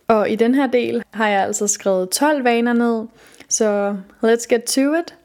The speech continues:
Den første vane handler om, gør noget hver dag, som fører dig tættere på dit mål. Brug mindst fem til ti minutter hver dag på ligesom at gøre noget, hvor du kommer hen imod dit mål. Det kan være at se en eller anden tutorial på YouTube, eller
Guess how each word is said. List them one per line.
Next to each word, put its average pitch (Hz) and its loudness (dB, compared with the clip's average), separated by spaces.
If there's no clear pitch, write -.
Den 214 2
første 226 0
vane 220 0
handler 214 0
om, 214 -2
gør 269 2
noget 226 0
hver 208 0
dag, 269 -2
som 277 2
fører 277 2
dig 277 -2
tættere 220 0
på 233 -2
dit 220 -2
mål. 202 -2
Brug 285 4
mindst 277 -2
fem 247 2
til 247 -6
ti 269 0
minutter 233 0
hver 247 0
dag 220 -2
på 240 2
ligesom 233 0
at 220 -4
gøre 226 2
noget, 220 2
hvor 220 0
du 240 0
kommer 220 0
hen 233 2
imod 220 0
dit 220 -4
mål. 214 0
Det 247 4
kan 247 2
være 247 6
at 240 0
se 247 0
en 214 -4
eller 220 2
anden 220 0
tutorial 233 2
på 226 -2
YouTube, 214 0
eller 202 0